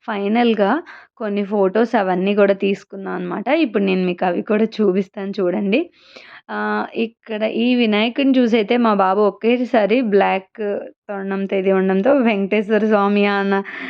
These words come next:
రేంజ్లో అడిగాడు. గణ-, ఇదేంటి "గోవిందా, గోవిందా" అని అన్నాడు ఫొటోస్ చూసి. So, నేనైతే ఎక్కడ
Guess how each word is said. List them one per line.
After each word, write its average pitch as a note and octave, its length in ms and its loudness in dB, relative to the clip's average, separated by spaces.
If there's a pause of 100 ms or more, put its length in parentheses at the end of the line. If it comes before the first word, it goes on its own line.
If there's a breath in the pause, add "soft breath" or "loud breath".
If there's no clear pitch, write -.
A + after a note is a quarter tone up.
(260 loud breath)
రేంజ్లో G#3 540 4
అడిగాడు. F#3+ 440 2 (120)
గణ-, G#3 280 0 (220)
ఇదేంటి F#3+ 420 0
"గోవిందా, F#3+ 480 4
గోవిందా" F#3+ 440 2
అని F#3 120 0
అన్నాడు F3+ 260 -2
ఫొటోస్ F#3 400 -2
చూసి. F#3 340 -2 (760 loud breath)
So, B3 140 -2 (120)
నేనైతే G#3+ 540 0
ఎక్కడ G3+ 260 0